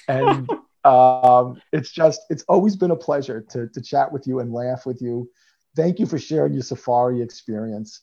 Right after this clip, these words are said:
And, um, if you do have anybody that you know of that, you know, wants to, to get on and talk about travel, unfortunately, because of my business kinda collapsing, I've got all the time in the world,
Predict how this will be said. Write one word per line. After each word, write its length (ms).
And, 320
um, 440
if 200
you 100
do 340
have 160
anybody 460
that 200
you 80
know 400
of 100
that, 240
you 80
know, 100
wants 380
to, 260
to 80
get 140
on 160
and 100
talk 180
about 240
travel, 460
unfortunately, 720
because 380
of 100
my 280
business 520
kinda 280
collapsing, 600
I've 140
got 100
all 180
the 80
time 200
in 80
the 40
world, 440